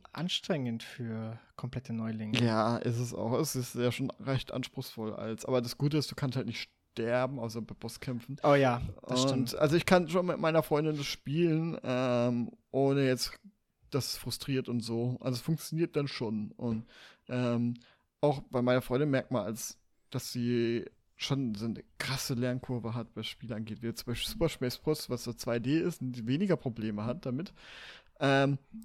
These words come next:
Speaker 2: wie die in kürzester Zeit einfach mal, ähm, ein Problem für mich wurde, weil die dann auf einmal gelernt hat, weißt du, die Flugwege, die Laufwege und Timing. Ja, dann hat sie auf einmal dann irgendwie schon,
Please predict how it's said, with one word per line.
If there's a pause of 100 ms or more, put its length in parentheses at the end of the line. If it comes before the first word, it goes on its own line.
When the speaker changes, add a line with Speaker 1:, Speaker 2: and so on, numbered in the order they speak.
(180)
Speaker 2:
wie
die
in
kürzester
Zeit
einfach
mal,
ähm,
ein
Problem
für
mich
wurde,
weil
die
dann
auf
einmal (440)
gelernt
hat,
weißt
du,
die
Flugwege,
die
Laufwege
und
Timing. (380)
Ja,
dann
hat
sie
auf
einmal
dann
irgendwie
schon,